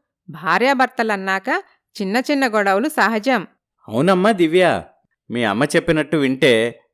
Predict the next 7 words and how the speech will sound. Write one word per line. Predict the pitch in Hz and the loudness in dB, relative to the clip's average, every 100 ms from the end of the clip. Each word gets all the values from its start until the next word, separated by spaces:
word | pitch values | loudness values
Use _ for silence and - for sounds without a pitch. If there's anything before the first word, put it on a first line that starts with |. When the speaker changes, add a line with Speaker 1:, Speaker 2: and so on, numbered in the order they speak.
| - | -6
Speaker 2:
నీ | 127 | -4
జీవితం | 120 131 151 208 | 0 2 4 4
అధోగతి | 175 123 156 170 170 | 4 4 4 2 2
పాలవుతుంది. | 160 151 143 135 131 110 90 _ _ _ - | 2 2 2 0 -4 -4 -6 _ _ _ -12
నా | 101 110 | -4 -2
మాట | 101 87 90 170 | -2 -2 -2 0
విని | 165 151 127 123 | 2 2 0 -4